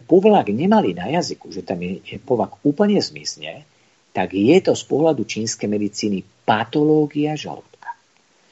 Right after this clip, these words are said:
Ten žalúdok má problém. Hej. A, pretože je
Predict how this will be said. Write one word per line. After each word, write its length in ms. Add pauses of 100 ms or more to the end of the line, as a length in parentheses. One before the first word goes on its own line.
(380)
Ten 220
žalúdok 480
má 160
problém. 400 (560)
Hej. 160 (880)
A, 400
pretože 720
je 240